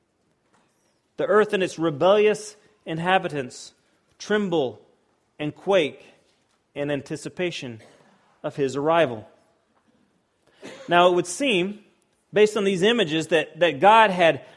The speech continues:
manifestly and miraculously on many occasions delivered David from his enemies.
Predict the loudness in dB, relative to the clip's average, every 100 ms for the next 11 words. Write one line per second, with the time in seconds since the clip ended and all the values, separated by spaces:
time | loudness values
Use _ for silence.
0 | _ -2 2 2 0 2 2 2 -4 -2
1 | 0 -2 0 2 4 6 4 2 -4 -2
2 | 0 0 0 0 0 0 2 2 2 -2
3 | -4 -2 2 4 4 4 0 0 -16 _
4 | _ 4 6 6 2 0 -8 -20 _ -4
5 | 2 2 0 -6 -16 -6 -4 -2 -6 -10
6 | -6 -6 -6 -10 -18